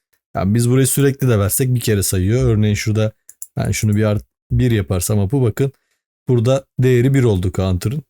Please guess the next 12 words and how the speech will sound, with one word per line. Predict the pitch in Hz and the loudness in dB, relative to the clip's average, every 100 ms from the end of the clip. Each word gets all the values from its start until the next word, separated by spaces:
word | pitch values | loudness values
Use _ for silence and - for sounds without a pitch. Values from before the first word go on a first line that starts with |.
| _ _ | _ _
Şuradan | 123 110 101 | -2 0 2
da | 98 | 0
yukarıdan | 95 104 98 98 | 0 0 0 0
da | 98 | 0
görebilirsiniz. | 98 98 101 104 - 151 - - - - - _ _ _ _ | 0 0 0 -2 -4 -4 -8 -12 -16 -16 -16 _ _ _ _
Bunu | 135 131 143 | 0 0 -2
tekrar | - 135 127 143 127 - - - | -4 -4 0 2 2 2 -2 -4
sıfıra | - 123 - 120 | -4 -4 0 0
çekip | 107 107 110 127 | 0 -4 -4 -2
bir | 120 | 0
daha | 107 | 2
verdiğimde | 101 95 95 101 | 0 0 0 0